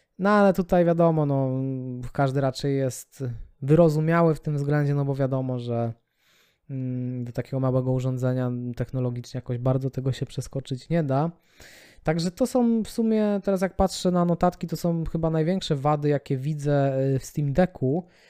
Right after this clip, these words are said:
I chciałbym z wami porozmawiać o wadach Switcha, którego mam już parę miesięcy. I wiele osób właśnie się zachwyca,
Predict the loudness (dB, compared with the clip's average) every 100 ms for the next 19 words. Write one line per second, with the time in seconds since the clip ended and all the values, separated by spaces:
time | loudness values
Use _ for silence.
0 | _ _ -14 -6 -2 0 2 4 2 2
1 | 2 4 4 4 2 2 2 -2 -2 0
2 | 2 2 -2 0 0 0 2 0 2 4
3 | 4 4 4 2 2 6 6 6 2 _
4 | _ _ _ _ _ _ -20 -18 -16 -16
5 | -18 -20 -4 0 0 4 6 8 6 4
6 | 4 4 4 2 4 2 2 0 2 4
7 | 4 4